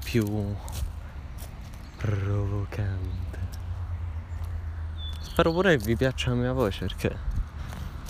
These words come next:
A volte ci sono dei video su YouTube che questi youtuber c'hanno una voce di merda e mi dà fastidio.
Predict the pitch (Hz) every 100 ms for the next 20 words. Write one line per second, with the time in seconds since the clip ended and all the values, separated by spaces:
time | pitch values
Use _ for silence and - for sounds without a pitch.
0 | - 117 123 139 - 104 107 - 110 110
1 | 107 110 113 113 110 - 107 107 107 120
2 | 101 - - - - - - - - -
3 | - - - - - 117 - 123 113 123
4 | 117 104 - 110 107 110 110 120 - 98
5 | 101 110 - 90 92 95 98 107 - -
6 | 104 98